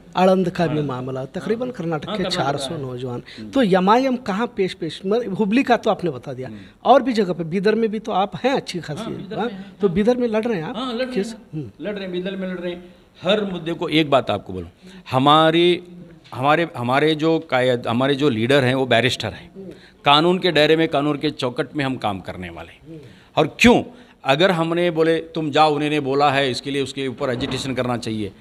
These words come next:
Speaker 2: कल वो गवर्नमेंट की मशीनरी नौजवानों का मुस्तकबिल ख़राब करने का एक एजेंडा, हिडन एजेंडा है, ये चाहती है वो।
Speaker 1: पार्टी का मैनिफेस्टो क्या है कि किस मैनिफेस्टो पर आप लोगों को अपनी तरफ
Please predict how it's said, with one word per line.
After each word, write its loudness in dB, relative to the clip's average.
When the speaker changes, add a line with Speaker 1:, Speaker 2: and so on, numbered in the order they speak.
Speaker 2:
कल 6
वो -2
गवर्नमेंट -2
की -6
मशीनरी -2
नौजवानों 0
का 0
मुस्तकबिल -2
ख़राब 2
करने -4
का 0
एक 4
एजेंडा, 4
हिडन 2
एजेंडा 2
है, -10
ये -8
चाहती -2
है 4
वो। -2
Speaker 1:
पार्टी -6
का 0
मैनिफेस्टो 0
क्या -8
है -10
कि -14
किस -8
मैनिफेस्टो -2
पर -4
आप -4
लोगों 0
को -2
अपनी -6
तरफ -6